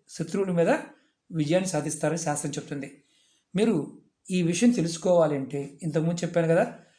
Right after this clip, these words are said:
శ్రీ విష్ణు ధర్మోత్తర పురాణంలో మీరు చదవండి.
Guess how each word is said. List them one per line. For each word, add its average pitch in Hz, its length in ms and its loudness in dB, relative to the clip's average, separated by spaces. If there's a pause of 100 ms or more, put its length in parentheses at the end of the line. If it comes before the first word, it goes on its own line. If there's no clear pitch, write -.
(140)
శ్రీ 190 220 -4
విష్ణు 196 320 -4
ధర్మోత్తర 180 460 2
పురాణంలో 156 720 0 (300)
మీరు 151 220 -2
చదవండి. 170 540 0